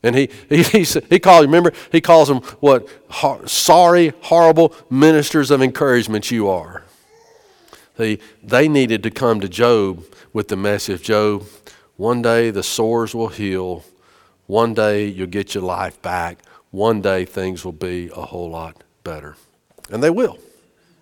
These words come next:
They will. Patient tribulation, that one's a challenge. And put a star by that one. Continuing steadfastly in prayer, we pray without ceasing.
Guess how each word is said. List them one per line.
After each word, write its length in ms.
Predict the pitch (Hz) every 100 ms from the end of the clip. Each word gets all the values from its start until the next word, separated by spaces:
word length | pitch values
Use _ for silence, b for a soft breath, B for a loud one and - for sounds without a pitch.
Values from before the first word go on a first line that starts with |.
| _ -
They 160 | 104
will. 340 | 101 87 80 _ _ _ _
Patient 360 | - 160 160 139
tribulation, 680 | 170 160 160 165 160 165 123
that 200 | 107 117
one's 280 | 104 110 98
a 120 | -
challenge. 460 | 117 113 95 87 87
And 200 | 95 92
put 140 | 147
a 40 | 143
star 280 | - 165 165
by 160 | 165
that 220 | 170 165
one. 180 | 113 104 - b b b b b _ _ _ _
Continuing 520 | - 139 180 185 165 139
steadfastly 1000 | - - 170 175 185 170 170 - 170 160
in 100 | 143
prayer, 280 | 160 151
we 120 | 156 120
pray 240 | - 139
without 340 | 151 139 107
ceasing. 540 | - 123 117 - 120